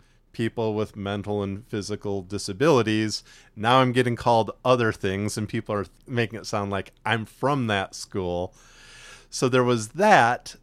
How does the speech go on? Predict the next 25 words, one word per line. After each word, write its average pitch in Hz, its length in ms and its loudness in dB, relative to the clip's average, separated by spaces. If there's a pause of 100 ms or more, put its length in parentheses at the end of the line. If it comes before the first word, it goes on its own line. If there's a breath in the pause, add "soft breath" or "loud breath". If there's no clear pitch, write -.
but 123 160 -4
the 123 80 2
one 165 260 2
teacher 170 480 0
who 120 380 -2
really 139 720 2 (180)
helped 131 340 2
me 101 340 -2
was 104 880 0 (380)
a 120 60 -6
history 113 420 -2
teacher 107 640 -2 (420 soft breath)
who 139 160 0
had 147 300 2
to 120 80 2
be 104 160 -4
picked 104 300 -2
on 87 200 -6
because 101 340 -2
he - 340 -4 (120)
always 120 400 4
watched 113 420 -4
out 104 240 0
for 98 300 -6
me. 95 300 -6